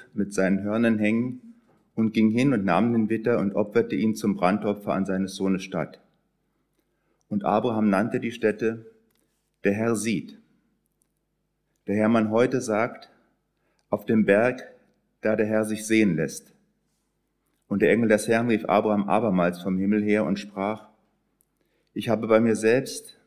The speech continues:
geschworen“, sprach der Herr, „weil du solches getan hast und hast deines einzigen Sohnes nicht verschont,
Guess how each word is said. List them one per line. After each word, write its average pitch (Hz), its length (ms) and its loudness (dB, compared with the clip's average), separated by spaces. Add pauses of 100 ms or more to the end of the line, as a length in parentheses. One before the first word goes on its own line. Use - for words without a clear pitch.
(920)
geschworen“, 110 560 -2
sprach - 340 -8
der 87 160 -2
Herr, 85 400 -6 (640)
„weil 107 80 0
du 107 80 0
solches 120 420 0
getan 113 460 -2
hast - 320 -4 (380)
und 101 120 -6
hast 101 200 -2
deines 110 240 0
einzigen 123 480 0
Sohnes 113 360 -2
nicht 113 200 -6
verschont, 107 600 -4